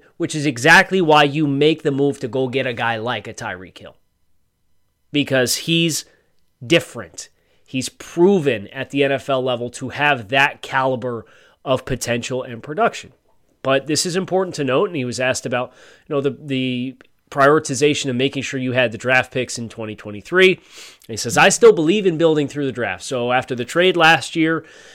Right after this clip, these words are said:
and, uh, the Devontae Parker trade and, and the Tyreek Hill trade where the dust settles, you still have five picks in the,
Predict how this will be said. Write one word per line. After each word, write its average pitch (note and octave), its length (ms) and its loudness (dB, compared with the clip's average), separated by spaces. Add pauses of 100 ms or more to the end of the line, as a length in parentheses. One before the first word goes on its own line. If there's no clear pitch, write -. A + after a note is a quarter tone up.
(380)
and, C3+ 440 2
uh, C3 200 4
the B2+ 120 -2
Devontae D3+ 480 0
Parker D3+ 340 0
trade D3+ 500 2
and, B2 140 -4
and A#2+ 520 -8
the C3 100 -6
Tyreek D#3 400 2
Hill D3 280 2
trade D3 280 -2
where C3 140 -2
the B2 80 -4
dust C#3 260 2
settles, C#3+ 300 2
you B2+ 60 -8
still C#3 220 0
have B2 80 0
five C#3 320 2
picks D3 260 -2
in C3 100 -4
the, A#2+ 120 -8